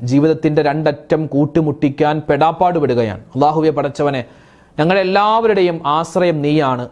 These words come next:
അല്ലാഹുവേ, ഞങ്ങൾക്കെല്ലാവർക്കും വേണ്ട സമയത്ത് വേണ്ടതുപോലെ എല്ലാ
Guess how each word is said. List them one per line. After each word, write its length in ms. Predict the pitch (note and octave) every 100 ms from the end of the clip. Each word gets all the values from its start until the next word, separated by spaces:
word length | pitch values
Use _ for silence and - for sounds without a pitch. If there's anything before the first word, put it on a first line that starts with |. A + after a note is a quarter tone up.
| -
അല്ലാഹുവേ, 420 | C3 D3 D3 D#3+
ഞങ്ങൾക്കെല്ലാവർക്കും 920 | D3+ D#3 D#3 D3+ D#3 F#3 E3+ D3+ C3 -
വേണ്ട 420 | B2 C#3+ D#3+ F#3 G3 F#3+
സമയത്ത് 560 | - C#3 D3 C#3+ - B2+ A#2+
വേണ്ടതുപോലെ 800 | C3+ D#3+ G3 G#3 G3 E3+ D3 - - - -
എല്ലാ 240 | C3+ E3